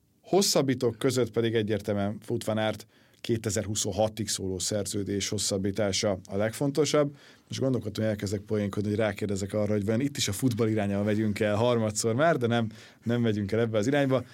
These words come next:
Mennyire vagy elégedett a Jumbo átigazolási időszakos politikájával és teljesítményével?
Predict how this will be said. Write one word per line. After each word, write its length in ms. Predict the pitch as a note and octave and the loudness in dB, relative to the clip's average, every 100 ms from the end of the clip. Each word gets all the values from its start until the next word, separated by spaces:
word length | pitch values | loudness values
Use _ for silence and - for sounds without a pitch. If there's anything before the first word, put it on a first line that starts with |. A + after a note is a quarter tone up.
| - - | -10 0
Mennyire 360 | D#3+ A3 F#3 | 4 6 6
vagy 120 | C3+ | 6
elégedett 440 | C3 A#2+ A#2 A2 - | 6 4 4 2 2
a 20 | |
Jumbo 280 | A#2 A#2 A2 | 2 4 2
átigazolási 680 | G#2+ G#2+ G#2+ G2 F#2+ F#2 G#2 | 2 0 -2 0 0 -2 -2
időszakos 440 | G2 - F2+ F#2 | -2 -2 -6 -6
politikájával 640 | - A2+ G2+ G#2 G2+ F#2+ F#2+ | 0 0 0 -2 0 0 0
és 100 | F2+ | -2
teljesítményével? 840 | F#2+ F#2 F#2+ - F#2 F2+ F2 F#2 | -2 -2 -4 -6 -6 -6 -6 -8